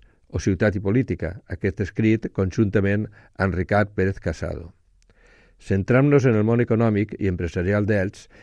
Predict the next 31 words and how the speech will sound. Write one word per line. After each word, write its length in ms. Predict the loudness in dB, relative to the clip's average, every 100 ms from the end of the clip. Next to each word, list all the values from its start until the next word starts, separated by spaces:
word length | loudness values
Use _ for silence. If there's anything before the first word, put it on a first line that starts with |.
| -10
ens 160 | -2 0
ha 80 |
cridat 240 | 2 4 4
molt 160 | 4
l'atenció 400 | 4 2 0 2
l'informe 480 | 2 2 0 0 2
que 160 | 2 0
va 80 | 2
redactar 460 | 0 0 0 -2
fa 160 | -2 -4
anys, 320 | -6 -8 -14 _ _ _
titulat 480 | -8 -2 0 0 -2 -4
La 80 | -2
informalització 840 | -2 -2 -2 -4 -4 -4 -2 -4 -6 _ _ _ -20 -16
com 160 | -4 -2
a 80 | 0
estratègia 480 | 0 0 2 2
productiva, 720 | 0 0 0 0 0 0 -6 -10
un 160 | -6 -2
anàlisi 560 | 0 0 0 0 0 0
del 320 | 0 -2 -4 -8
calçat 320 | -8 -4 -2
valencià. 600 | -2 -2 -4 -2 -4 -4 _ _ -20 _ -6
En 80 | -2
aquest 320 | -2 0 0
informe 320 | 2 2 2
es 80 | -2
tractava 540 | -4 -4 0 2 2 0
de 80 |
la 220 | 0 -2 -6 _ -8
informalització, 1040 | -6 -4 -4 -4 -6 -8 -10 -4 -2 -2